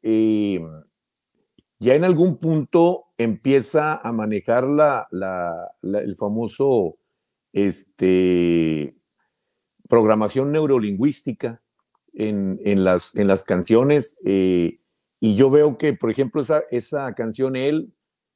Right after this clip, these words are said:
es así como de repítelo, repítelo, para que tu su-, inconsciente se le quede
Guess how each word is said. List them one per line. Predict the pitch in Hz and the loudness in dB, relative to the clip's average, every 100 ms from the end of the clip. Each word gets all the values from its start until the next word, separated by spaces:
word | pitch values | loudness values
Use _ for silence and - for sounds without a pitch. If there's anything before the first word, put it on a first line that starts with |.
| _ | _
es | 110 | -4
así | 131 127 | -4 -4
como | 151 135 123 107 | -4 -4 -2 -2
de | 104 | -2
repítelo, | 98 113 - 165 - 180 165 | -2 -4 -4 -6 -4 -4 -2
repítelo, | 131 104 151 - 175 165 175 135 | -4 -4 -6 -4 -4 -2 -2 -4
para | - 117 104 | -4 -4 -4
que | 107 | -6
tu | 117 | -6
su-, | 98 127 98 107 | -6 -6 -6 2
inconsciente | 110 104 110 104 135 139 123 156 147 117 | 2 4 2 4 4 2 2 4 4 2
se | 113 | 0
le | 104 | 0
quede | - 127 143 143 110 90 | 2 2 4 4 2 0